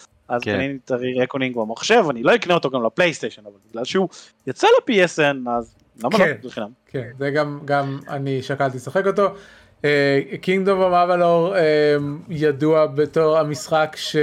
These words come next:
Speaker 3: אה, גרם בזמנו לי ולראוך להתחיל לשחק משחקים ביחד, ואז פתחנו את מש-, אה, קבוצת משחק החודש, שהייתה קיימת כמה שנים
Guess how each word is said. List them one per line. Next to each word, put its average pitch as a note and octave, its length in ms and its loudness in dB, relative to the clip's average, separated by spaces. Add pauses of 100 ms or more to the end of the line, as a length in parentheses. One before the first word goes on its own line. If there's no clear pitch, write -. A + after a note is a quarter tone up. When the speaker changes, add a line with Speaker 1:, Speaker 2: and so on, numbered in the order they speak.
(880)
Speaker 3:
אה, C#3+ 60 0 (420)
גרם C3+ 680 0
בזמנו C3 800 -2
לי C#3+ 240 -2
ולראוך C3+ 540 2
להתחיל C3+ 400 0
לשחק C3+ 340 -4
משחקים F3 420 -8
ביחד, G3+ 360 2
ואז C#3 200 0
פתחנו C3+ 380 -2
את C3 100 -8
מש-, B2 180 -14
אה, C3 180 -2
קבוצת B2+ 360 -4
משחק B2+ 300 -8
החודש, G3+ 400 0
שהייתה E3 760 -2
קיימת D#3+ 280 -2
כמה D#3+ 240 -2
שנים D#3 340 -6